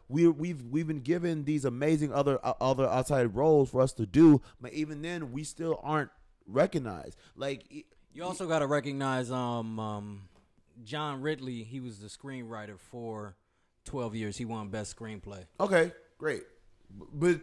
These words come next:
Speaker 1: but
Speaker 2: And
Speaker 1: still, but, like, he won 'cause he wrote on a film, a film about slavery. I'm, and I'm not, I'm not upset about the film itself, but it's like, that's the one that gets acknowledged. Like, we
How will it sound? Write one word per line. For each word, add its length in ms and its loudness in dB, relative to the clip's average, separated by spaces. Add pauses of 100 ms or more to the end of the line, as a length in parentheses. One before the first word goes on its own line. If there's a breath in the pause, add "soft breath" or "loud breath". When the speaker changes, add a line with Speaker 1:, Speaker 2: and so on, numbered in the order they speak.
(140)
Speaker 1:
but 160 -2
Speaker 2:
And 120 2
Speaker 1:
still, 300 4
but, 200 0
like, 160 -4
he 140 -8
won 460 -8
'cause 200 -8
he 80 -10
wrote 340 -4
on 100 -8
a 40 -8
film, 320 -8 (400 soft breath)
a 140 -2
film 260 0
about 240 0
slavery. 340 -4
I'm, 300 -8
and 100 -6
I'm 180 -6
not, 300 -4 (360 soft breath)
I'm 140 -4
not 320 -4
upset 580 -2
about 380 -2
the 80 -6
film 300 -6
itself, 480 -2
but 140 0
it's 120 -6
like, 180 -4
that's 220 -4
the 100 -10
one 220 -8
that 60 -6
gets 200 -8
acknowledged. 560 -4
Like, 180 0
we 240 -2